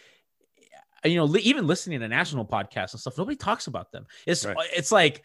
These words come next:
Speaker 1: the occasional, "Oh, well, you know, Miami's the dark horse. They look like they're figuring stuff out."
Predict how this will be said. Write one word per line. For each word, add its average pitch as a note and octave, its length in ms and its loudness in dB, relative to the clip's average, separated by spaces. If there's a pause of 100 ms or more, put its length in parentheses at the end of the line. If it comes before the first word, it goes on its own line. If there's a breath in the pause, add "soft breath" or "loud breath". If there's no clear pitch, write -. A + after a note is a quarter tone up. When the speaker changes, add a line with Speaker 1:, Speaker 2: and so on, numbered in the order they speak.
(120)
Speaker 1:
the F3+ 180 4
occasional, F3+ 500 6
"Oh, C4 160 10
well, F3+ 160 10
you F3 140 6
know, F3+ 140 6
Miami's G3 480 6
the G3+ 80 4
dark B3+ 280 6
horse. G3 260 6
They F3+ 100 4
look A3 160 4
like A3 160 6
they're A#3 160 6
figuring A3+ 440 2
stuff B3 280 4
out." C4 360 6